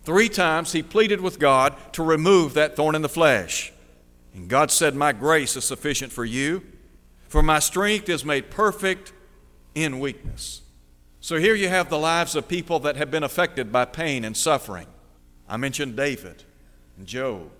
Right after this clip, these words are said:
Paul. What about the Lord Jesus?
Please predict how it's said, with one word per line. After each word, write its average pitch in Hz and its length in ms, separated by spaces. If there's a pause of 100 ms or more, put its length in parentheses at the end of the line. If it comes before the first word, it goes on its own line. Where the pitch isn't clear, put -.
(520)
Paul. 135 760 (320)
What - 120
about 190 180
the 165 80
Lord 160 200
Jesus? - 640